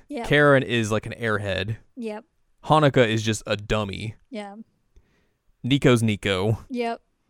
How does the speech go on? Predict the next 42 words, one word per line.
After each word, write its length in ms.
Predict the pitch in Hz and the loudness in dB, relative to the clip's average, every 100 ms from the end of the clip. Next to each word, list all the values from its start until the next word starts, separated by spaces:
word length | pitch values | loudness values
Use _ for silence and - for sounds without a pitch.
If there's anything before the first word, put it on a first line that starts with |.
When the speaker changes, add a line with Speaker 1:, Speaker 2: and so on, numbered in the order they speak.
| _ _ - | _ _ -6
Speaker 2:
And 100 | 107 | -4
then, 100 | 107 | -2
like 120 | 107 | -4
you 60 | 101 | -4
said, 120 | 104 | -6
I 40 | |
think 120 | 104 | -6
Kanan, 320 | 117 104 101 - | -6 -6 -6 -8
Kanan's, 460 | 135 131 113 104 | -4 -4 -4 -6
like, 180 | 104 101 | -8 -6
the 80 | 104 | -8
more 140 | 98 | -8
surprising 420 | - 104 98 98 | -8 -6 -6 -6
one, 100 | 101 | -10
but 80 | 110 | -8
also, 380 | 110 107 101 95 _ - _ _ | -8 -6 -8 -10 _ -20 _ _
I 80 | 151 | -2
feel 140 | 196 | 2
like 100 | 233 185 | 2 2
it 60 | |
makes 180 | 156 147 | 0 -2
sense 260 | - 131 139 | -4 -4 -4
'cause, 140 | 131 | -4
like, 100 | 113 | -4
she 160 | - 123 | -4 -4
would 160 | 123 110 | -4 -4
be 100 | 113 | -4
more, 300 | 107 110 104 | -2 0 -2
like, 160 | 98 - | -4 -8
interested 380 | 113 110 117 107 | -10 -6 -4 -4
in 80 | 101 | -6
being 140 | 101 | -6
like, 200 | 95 - - | -8 -10 -10
"Oh, 80 | 113 | -6
I 80 | 117 | -4
wanna 300 | 120 120 113 | 0 -2 -2
work 300 | 107 117 117 | -2 -2 -2
at 100 | 110 | -4
the 60 | |
diving 380 | 107 117 117 101 | -2 0 0 -4
shop 360 | - 107 98 104 | -6 -4 -4 -4
or 220 | 98 | -8